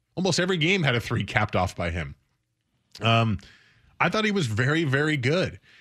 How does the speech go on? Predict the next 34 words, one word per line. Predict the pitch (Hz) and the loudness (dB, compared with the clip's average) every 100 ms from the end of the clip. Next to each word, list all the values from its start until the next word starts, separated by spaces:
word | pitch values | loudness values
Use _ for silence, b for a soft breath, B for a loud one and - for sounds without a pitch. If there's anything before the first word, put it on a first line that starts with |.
| B | B
Now, | 135 135 | 0 2
there | 143 | 2
were | 147 | 2
moments | 135 131 165 170 143 | 2 2 2 2 0
against | 143 135 117 | 0 0 -2
the | 127 | -2
Lakers | 120 165 139 117 117 | -2 -2 0 -2 0
where | 123 | -2
he | 117 | 0
got | 113 120 | 0 0
a | |
little | 113 113 117 | 0 -2 -2
bit | 113 104 | -4 -4
too | - 120 | -2 0
in | 113 | 0
his | 110 | 0
zone. | 98 110 107 104 | 2 2 2 2
"This | 110 101 | 0 -2
is | 90 | 0
me | 107 | 0
versus | 95 101 - 85 | 0 -2 -2 -4
LeBron, | 98 90 101 101 98 | -4 0 2 2 2
and | 98 98 | 0 -2
I'm | 98 | -2
gonna | 95 | -4
take | 85 104 90 | -4 -4 -2
nine | 95 95 | -2 0
hundred | 98 87 | -2 -4
shots, | 82 - 87 87 - | -4 0 0 0 -4
and | 90 | -6
it's | 87 | -4
all | 95 92 | -2 -2
isolation." | 87 - 90 87 - 107 | -2 -4 -4 -4 -2 -2
And, | 92 | -2